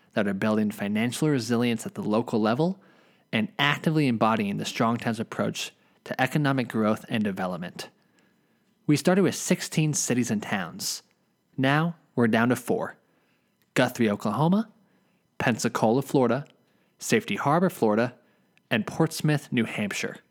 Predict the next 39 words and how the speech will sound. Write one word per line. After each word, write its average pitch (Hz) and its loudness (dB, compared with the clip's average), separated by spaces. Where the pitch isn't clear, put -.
In 139 4
this 175 2
episode, 214 2
I 127 4
chat 156 2
with 120 0
Quint 220 4
Studer, - 0
who's 117 0
representing 123 2
Pensacola, 131 0
Florida. - -2
You're 160 2
gonna 254 6
learn 170 6
about 147 2
the - -4
current 147 0
projects 117 0
Pensacola 104 -2
is 104 -4
working 107 0
on 190 -2
to - -4
make 208 -2
the 202 -4
best 143 -2
use 120 0
of 104 -2
its 104 -4
existing 104 -4
infrastructure, 190 -2
how 180 4
it 202 4
encourages 131 0
local 110 2
business 110 -2
creation. 160 0
Plus, - 0